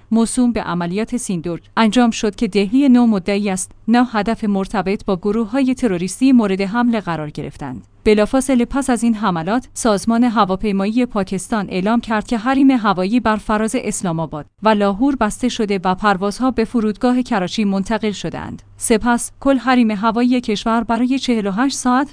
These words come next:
به طور کامل بسته شد. این تصمیم باعث اختلال گسترده در پروازهای داخلی و بین‌المللی شد. خطوط هوایی بین‌المللی مانند لوفتانزا، ایر فرانس و بریتیش ایرویز مسیرهای خود را تغییر داده یا پروازها را لغو کردند.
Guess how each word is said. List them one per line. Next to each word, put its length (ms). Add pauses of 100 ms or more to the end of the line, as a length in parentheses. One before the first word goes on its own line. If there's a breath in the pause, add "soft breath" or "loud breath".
به 100
طور 220
کامل 360
بسته 360
شد. 280 (140)
این 200
تصمیم 460
باعث 400
اختلال 540
گسترده 500
در 160
پروازهای 680
داخلی 480
و 140
بین‌المللی 680
شد. 280 (260)
خطوط 340
هوایی 500
بین‌المللی 720
مانند 380
لوفتانزا، 760
ایر 280
فرانس 340 (120)
و 120
بریتیش 520
ایرویز 480
مسیرهای 580
خود 260
را 100
تغییر 380
داده 260
یا 160
پروازها 500
را 120
لغو 340
کردند. 500